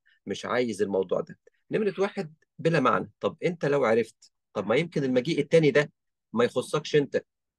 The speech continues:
يمكن المجيء التاني بالنسبة ليا وليك هيكون ميعاد الانتقال من العالم ده. ماذا لو عرفت إنه بعد مية سنة ولا ميتين سنة؟ هي-، هي-، هيفيدك في إيه؟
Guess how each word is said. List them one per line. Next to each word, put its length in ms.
يمكن 300
المجيء 340
التاني 520
بالنسبة 800
ليا 400
وليك 460
هيكون 520
ميعاد 400
الانتقال 560
من 120
العالم 380
ده. 180
ماذا 300
لو 140
عرفت 280
إنه 140
بعد 360
مية 180
سنة 280
ولا 240
ميتين 280
سنة؟ 260
هي-، 300
هي-، 300
هيفيدك 480
في 60
إيه؟ 240